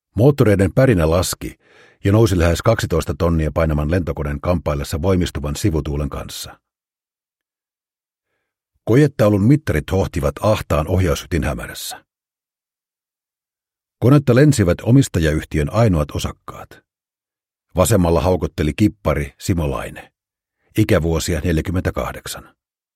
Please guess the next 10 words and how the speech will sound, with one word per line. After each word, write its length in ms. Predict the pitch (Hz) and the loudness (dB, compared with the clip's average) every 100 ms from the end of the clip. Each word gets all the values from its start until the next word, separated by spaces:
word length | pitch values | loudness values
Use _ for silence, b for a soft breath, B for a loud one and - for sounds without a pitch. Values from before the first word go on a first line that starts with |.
| _ _ _ _ _ _ - | _ _ _ _ _ _ 2
Ilmailuvuosia 880 | 110 107 98 82 85 80 87 78 - 92 | 4 6 4 2 2 0 0 -2 -2 0
neljännesvuosisadan 840 | 98 82 80 104 87 85 90 87 | 2 2 0 0 -2 0 -2 -4
verran. 420 | 67 - - - - _ _ _ _ _ _ _ _ _ _ _ _ _ _ _ _ _ _ _ _ _ - | -6 -8 -12 -20 -20 _ _ _ _ _ _ _ _ _ _ _ _ _ _ _ _ _ _ _ _ _ -4
Vaalea 360 | 98 120 107 90 | 2 4 4 4
pitkä 280 | 127 - 107 | 2 2 2
mies 400 | 110 98 - - | 4 2 0 -6
oli 160 | 98 95 | -2 2
entinen 440 | 98 95 85 78 - | 2 2 0 0 0
Finnairin 440 | 113 80 69 82 | 2 2 0 -2
pilotti. 600 | 82 71 - _ - - | -4 -6 -8 _ -20 -20